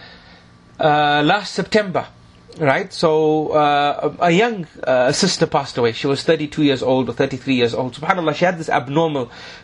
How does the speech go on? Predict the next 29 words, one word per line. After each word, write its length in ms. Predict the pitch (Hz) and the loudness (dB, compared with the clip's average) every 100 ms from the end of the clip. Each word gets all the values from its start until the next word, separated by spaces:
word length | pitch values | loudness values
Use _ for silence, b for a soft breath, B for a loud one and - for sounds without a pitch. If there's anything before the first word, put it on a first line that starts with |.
| - | 0
condition. 500 | 143 139 147 123 123 | 0 0 -2 -2 0
May 80 | |
Allah 480 | 175 151 147 165 131 | 2 2 2 2 0
grant 280 | 113 143 147 | -2 -2 -2
her 80 | 151 | 0
a 100 | 131 | 0
grave 240 | 120 147 | 2 0
which 160 | 135 127 | 0 -6
is 80 | - | -2
a 80 | 117 | 0
garden 300 | 135 135 123 | 0 0 -4
from 200 | 127 117 | -4 0
Jannah. 300 | 135 131 127 | 0 0 -2
And 160 | 123 | 0
may 80 | 139 | 2
Allah 400 | 143 139 143 135 | 2 2 2 0
grant 240 | 131 135 123 | -2 -4 -2
her 140 | 127 | -2
Jannah. 440 | 117 139 127 127 117 B B B B | 0 -2 -2 -4 -6 B B B B
And 180 | - 123 | -2 0
may 60 | |
Allah 320 | 123 127 143 | 0 2 2
protect 480 | 143 - - 139 - | 0 -4 -2 -2 0
her 60 | 139 | -2
and 120 | 127 | 0
shower 300 | 160 147 131 | 0 0 0
ease 260 | - 143 131 | 0 0 2
upon 340 | 120 - 135 | 0 0 0
her, 260 | 127 127 | 0 0